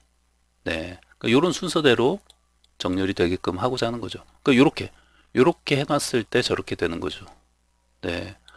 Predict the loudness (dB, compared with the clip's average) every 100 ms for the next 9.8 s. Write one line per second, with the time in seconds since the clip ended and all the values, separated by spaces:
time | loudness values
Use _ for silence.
0 | _ 0 2 0 -2 -4 -2 -2 0 2
1 | 2 0 -4 -6 -4 -6 -6 -10 _ _
2 | _ _ _ -8 -4 -2 -2 -2 _ _
3 | _ _ _ _ _ -8 -6 -6 -6 -6
4 | -2 -2 0 -4 0 0 0 -10 -20 -6
5 | -4 -4 _ 0 0 2 -2 -2 _ _
6 | -8 -4 -4 -2 -4 -4 -6 -6 -6 -8
7 | -6 -6 -6 -10 -14 _ _ -12 -12 -12
8 | _ -20 -20 0 2 6 6 6 4 4
9 | 4 4 6 4 0 -2 0